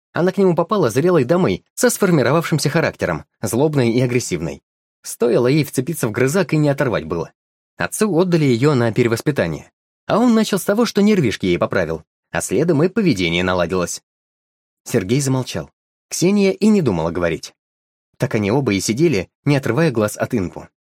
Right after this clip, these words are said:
Доберман наконец-то угомонился, подошёл и сел на траву точно между ними. Первым прервал паузу Сергей. "Я к чему всё? Собаки не бывают злыми. Понимаю, ты стала...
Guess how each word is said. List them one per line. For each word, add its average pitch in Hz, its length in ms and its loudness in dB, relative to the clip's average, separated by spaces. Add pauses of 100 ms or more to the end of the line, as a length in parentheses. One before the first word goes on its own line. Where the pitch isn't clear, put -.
Доберман 131 460 2
наконец-то 110 520 0
угомонился, 123 680 -2 (140)
подошёл 147 500 -2 (240)
и 113 60 -4
сел 185 240 2
на 131 80 0
траву 143 300 0
точно 170 300 -2
между 95 300 -2
ними. 82 320 -6 (880)
Первым 113 420 2
прервал 139 420 0
паузу 87 340 -2
Сергей. 95 420 -4 (540)
"Я 160 160 0
к - 60 -10
чему 180 240 0
всё? - 240 -10 (460)
Собаки 147 480 0
не 151 260 4
бывают 160 360 2
злыми. 127 380 0 (400)
Понимаю, 131 380 2
ты - 100 -2
стала... 156 500 0